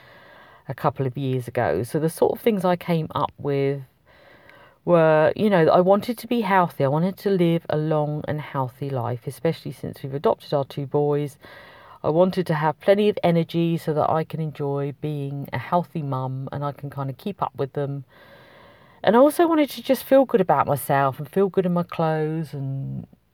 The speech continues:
you know, not be self-conscious and things like that. So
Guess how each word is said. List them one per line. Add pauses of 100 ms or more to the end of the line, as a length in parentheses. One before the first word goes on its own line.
(160)
you
know,
not
be
self-conscious
and
things
like
that.
So